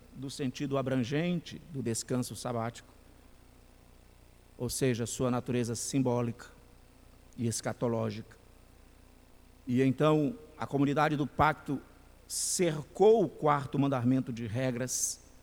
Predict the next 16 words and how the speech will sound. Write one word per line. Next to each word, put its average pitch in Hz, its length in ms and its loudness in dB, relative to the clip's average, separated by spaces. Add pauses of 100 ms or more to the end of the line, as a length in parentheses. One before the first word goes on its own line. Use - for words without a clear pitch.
(520)
Nós 135 340 4
também 139 420 0
podemos 120 420 2
cometer 127 400 2
estes 117 280 -4
mesmos 156 500 -2
erros 113 500 -4 (540)
em 120 60 -2
relação 113 680 -2 (300)
ao 110 120 -4
quarto 104 460 -6
mandamento. 98 560 -6 (1500)
E 113 80 -6
nós 117 160 2
devemos, 113 380 0
então, 113 480 0